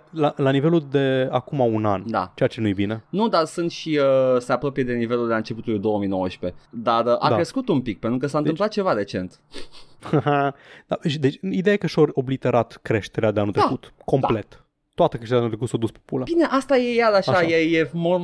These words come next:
Speaker 2: like make-believe, e, e bursa.
Speaker 1: Da, e gândirea aia magică
Speaker 2: Da.
Speaker 1: că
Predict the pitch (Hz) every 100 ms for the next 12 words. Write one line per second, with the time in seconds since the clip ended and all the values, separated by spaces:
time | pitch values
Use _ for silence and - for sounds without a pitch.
0 | 170 147 143 151 151 135 135 120 110 107
1 | 107 113 117 117 120 123 139 120 - 98
2 | 92 - - - 202 208 233 226 208 165
3 | 165 165 147 135 135 135 139 143 131 123
4 | 120 113 110 104 113 104 104